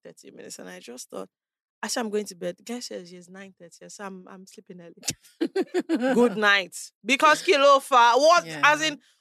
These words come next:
Speaker 1: what is all this talking? So at some point, I was just like, "Actually, I'm not talking to anybody else
Speaker 2: Yeah,
Speaker 1: again.
Speaker 2: you're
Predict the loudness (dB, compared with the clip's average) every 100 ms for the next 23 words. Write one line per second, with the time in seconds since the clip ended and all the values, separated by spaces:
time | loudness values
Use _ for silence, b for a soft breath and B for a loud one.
0 | _ 0 0 0 2 4 4 0 -6 -4
1 | -4 -4 0 0 2 0 2 2 4 2
2 | 2 -2 -2 0 0 -2 -2 -2 -4 -12
3 | -18 -16 -16 -16 -20 -20 -20 -20 -12 -8
4 | -6 -6